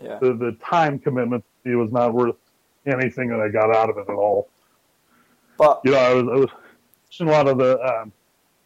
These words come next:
Speaker 2: the relationships and stuff were there, you know, like, say, Bob, for example, Yosef, things like that, guys I'd met through E F S,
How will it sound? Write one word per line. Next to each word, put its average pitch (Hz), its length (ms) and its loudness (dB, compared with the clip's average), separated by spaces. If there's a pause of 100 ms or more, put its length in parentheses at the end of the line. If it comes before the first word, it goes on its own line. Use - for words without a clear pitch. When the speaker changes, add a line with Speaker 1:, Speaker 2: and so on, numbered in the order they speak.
(120)
Speaker 2:
the 120 200 -2
relationships 139 640 -2
and 127 100 -6
stuff - 300 -2
were 131 120 2
there, 123 280 2
you 123 80 0
know, 127 140 0
like, 117 280 -4 (380)
say, 131 60 -2
Bob, 117 400 2
for 123 100 -4
example, 117 640 -2 (320)
Yosef, 123 480 0
things 127 260 -8
like 117 200 -2
that, 123 260 -2
guys 123 200 0
I'd 120 140 -4
met 120 260 -4
through 123 180 -4
E 127 100 0
F 113 180 -2
S, 117 400 0